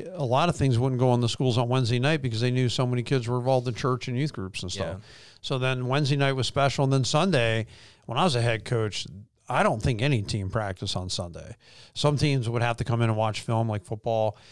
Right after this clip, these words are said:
Speaker 2: and maybe there'd be some of the junior varsity sports that would play on Saturday. Once in a while, we'd have a Saturday soccer game.
Speaker 1: Mm-hmm.
Speaker 2: Typically, no. I mean, it's the, not Saturday, but definitely not Sunday. Now today, it seems like they're blowing through that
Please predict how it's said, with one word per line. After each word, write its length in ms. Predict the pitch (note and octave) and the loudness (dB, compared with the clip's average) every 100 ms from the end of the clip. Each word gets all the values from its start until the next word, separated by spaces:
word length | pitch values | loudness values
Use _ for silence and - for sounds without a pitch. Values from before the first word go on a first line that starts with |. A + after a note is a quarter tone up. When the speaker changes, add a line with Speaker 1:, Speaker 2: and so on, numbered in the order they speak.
| - - | -20 -12
Speaker 2:
and 80 | A2 | -4
maybe 220 | A2+ A2+ | -2 -2
there'd 180 | A2 A2 | -2 -4
be 140 | A2+ | -4
some 200 | G#2 A#2+ | -2 -2
of 60 | A2 | -2
the 80 | G#2+ | -2
junior 400 | G#2+ A#2 A#2 A#2 | 0 0 2 0
varsity 440 | A2+ A2 - B2 | 2 2 2 -2
sports 360 | A2+ - A#2+ - | -2 -2 -2 -2
that 60 | A#2+ | -4
would 60 | |
play 140 | A#2 A#2 | 0 0
on 100 | A2 | 2
Saturday. 340 | B2 A#2 A#2 | 2 2 2
Once 200 | A2+ B2+ | 2 2
in 80 | B2 | 2
a 20 | |
while, 200 | A2+ A2 | 0 0
we'd 140 | A2+ A2+ | -2 -2
have 120 | A2 | -2
a 40 | G#2 | -2
Saturday 440 | A#2 A2 G#2+ A2 | -2 -2 -2 -4
soccer 380 | - G#2 G#2 A#2 | -4 -4 -4 -4
game. 320 | A#2 A#2 B2+ | -2 0 -2
Speaker 1:
Mm-hmm. 380 | - - - F3+ - | -6 -16 -16 -16 -8
Speaker 2:
Typically, 760 | - D3+ D3+ - F3+ F3+ F3+ F3 _ _ _ _ - | 0 4 4 4 6 6 6 2 _ _ _ _ -12
no. 640 | B2 A2+ G2+ - C3 B2+ - | -8 -6 -6 -8 -12 -12 -6
I 80 | |
mean, 260 | C#3 C3+ B2 | -2 0 2
it's 400 | C3 - - - - _ _ C3 | 0 0 -6 -8 -16 _ _ -10
the, 220 | B2+ C3+ D3 | -8 -8 -4
not 220 | B2+ C3 | 0 0
Saturday, 440 | D3+ B2+ B2 B2 | 2 2 2 0
but 280 | A#2+ C#3+ B2 | -2 -6 -2
definitely 380 | D3+ A2+ G2+ G2+ | 0 0 -2 -4
not 260 | G#2 F#2+ A2 | -4 -6 -4
Sunday. 340 | B2+ A2 G2+ | -4 -4 -6
Now 240 | G2 C#3 D3 | -2 0 0
today, 400 | G#2+ A2+ C#3 G#2 | 0 0 0 0
it 120 | F#2+ | -2
seems 260 | - A#2+ G#2+ | -4 -4 -2
like 140 | A2 | -2
they're 100 | A2 | -2
blowing 480 | G#2+ A2+ B2 B2 A2+ | -4 0 2 2 -2
through 480 | - A#2 B2+ A#2 G2+ | -4 -4 -2 -2 -2
that 400 | G#2+ G#2+ G#2 | -2 -2 -4